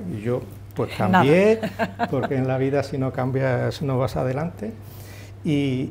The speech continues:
Speaker 1: y bueno, pues básicamente eso, eh, eh, era, era el momento, eran los apoyos institucionales, económicos,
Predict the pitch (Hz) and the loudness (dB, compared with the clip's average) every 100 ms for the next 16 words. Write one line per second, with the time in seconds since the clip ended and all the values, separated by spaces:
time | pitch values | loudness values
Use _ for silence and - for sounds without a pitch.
0 | 127 151 131 127 147 156 151 120 123 120 | -6 -6 -4 -2 0 -2 -2 -2 -2 -2
1 | 151 139 139 151 139 165 196 156 135 120 | 0 0 0 0 2 2 2 2 2 -2
2 | 139 - 113 117 127 - 170 147 147 160 | -2 -4 -6 -6 -6 0 4 6 6 6
3 | 147 143 143 151 185 185 185 208 254 226 | 6 6 4 4 2 2 2 2 0 -4
4 | 143 147 139 139 135 131 143 127 151 147 | 0 0 2 2 2 0 -2 0 2 4
5 | 135 135 135 127 - - 143 113 135 - | 4 4 4 2 -2 -6 -6 -4 -4 -4
6 | 131 131 131 139 135 135 - 131 143 127 | -2 0 0 0 -2 -4 -4 -6 -2 -2
7 | 135 135 135 117 151 135 135 135 131 | -2 -4 -6 -6 -6 -4 -2 -4 -6